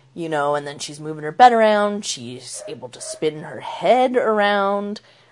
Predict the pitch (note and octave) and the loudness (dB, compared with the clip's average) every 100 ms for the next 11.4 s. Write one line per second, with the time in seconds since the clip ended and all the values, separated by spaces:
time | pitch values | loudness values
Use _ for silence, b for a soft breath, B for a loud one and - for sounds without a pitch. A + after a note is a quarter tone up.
0 | b C3+ C3 C3 C3+ - C3+ C3+ - C#3 | b 0 0 -4 -10 -8 -4 -4 -4 -6
1 | C3 B2 D3+ D3 D3 D3 C3+ - E3+ E3+ | -6 -8 -6 -6 -6 -4 -6 -4 -4 -4
2 | E3+ D3 - D#4+ E4+ E4+ G4 G4+ - - | -6 -8 -2 -2 0 4 4 2 -4 -6
3 | - - B B B B3+ C#4+ D4+ D4+ D#4 | -6 -10 B B B 0 4 6 6 4
4 | - C#4 C#4+ D4 A3+ D#4 F4 - A3 F3+ | -2 -2 0 0 0 2 2 6 6 8
5 | D#3+ D3+ C#3 B2+ C3 - b b b - | 6 4 2 0 -4 -12 b b b 0
6 | - F3 E3+ E3+ A#3 G#3+ - D4+ - A3 | 6 10 8 6 4 2 4 0 2 0
7 | - G3+ G3 G3 F#3+ F#3 A#2+ D#3 D#3 E3 | 2 0 0 0 4 4 4 -2 -6 2
8 | G#3 - - - F#3+ F#3+ E3+ E3 D3 B2+ | 2 2 -6 2 2 2 -6 -8 -8 -6
9 | A2+ B2+ C3 B2+ B2+ F#3+ F3 D3+ C3+ A#2+ | -4 -6 -10 -6 0 2 2 0 -4 -12
10 | B2+ - A#2 - B2+ A#2+ A#2 - - - | -14 -16 -16 -16 -16 -16 -16 -18 -20 -14
11 | - C3+ A#2+ - | -6 -6 -6 -12